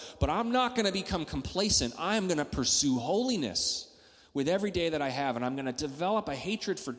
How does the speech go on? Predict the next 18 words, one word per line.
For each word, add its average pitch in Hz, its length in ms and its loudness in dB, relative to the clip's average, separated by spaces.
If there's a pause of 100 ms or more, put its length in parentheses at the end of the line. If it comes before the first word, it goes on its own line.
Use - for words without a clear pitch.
(120)
areas 196 320 -2
of 139 120 -6
compromise 127 760 -4 (360)
and 127 160 -6
sin 160 320 2
because 139 280 -2
I 160 120 0
recognize 180 800 -4
you 156 120 -4
are 139 60 -6
holy, 143 360 -6
and 131 100 -10
I 135 80 -6
wanna 190 440 -4
be 165 140 -4
righteous, 131 540 -4 (420)
and 151 120 -8
I 143 120 -4